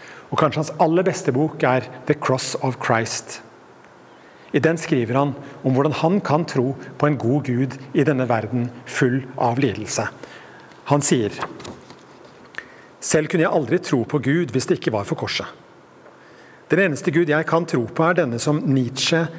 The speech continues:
latterliggjorde som guden på korset. I den virkelige verden er det smerte. Hvordan kan man tilbe en Gud som er immun imot det? Jeg har besøkt mangt et buddhisttempel i Fjerne Østen og stått respektfullt foran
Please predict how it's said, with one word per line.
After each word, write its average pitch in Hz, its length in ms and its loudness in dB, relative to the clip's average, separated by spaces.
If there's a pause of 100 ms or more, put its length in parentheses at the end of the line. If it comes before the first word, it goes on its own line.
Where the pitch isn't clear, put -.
latterliggjorde 120 640 0
som 139 220 0
guden 117 260 -2
på 123 140 -6
korset. 113 280 -4 (1040)
I 127 80 2
den 143 120 2
virkelige 175 400 2
verden 143 400 0 (320)
er 120 240 2
det - 80 2
smerte. - 540 -2 (960)
Hvordan 147 200 4
kan 185 160 2
man 196 140 0
tilbe 113 340 0
en 147 160 2
Gud 113 240 -4
som 131 160 2
er 131 80 -2
immun 139 480 0 (160)
imot 185 240 2
det? 214 140 2 (1120)
Jeg 135 80 6
har 156 80 4
besøkt 160 400 0
mangt 139 380 2
et 147 180 -2
buddhisttempel 131 960 0 (240)
i 131 80 4
Fjerne 123 320 2
Østen - 240 -4
og 131 80 0
stått - 240 0
respektfullt - 960 -2
foran 123 380 2